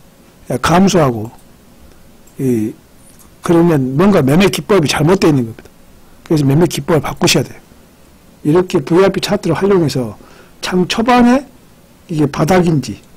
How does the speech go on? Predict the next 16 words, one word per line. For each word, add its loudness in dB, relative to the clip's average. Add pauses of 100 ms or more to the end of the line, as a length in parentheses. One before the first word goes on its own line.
(460)
아니면 -2
고점 0
출발인지 -2
이걸 2
알고 0 (460)
크게 0
먹는 4
기법을 -2
배우셔야 -2
돼요. -20
크게 -2
먹는 -6
거. -20 (800)
그래서 0
저희 2
당에, 0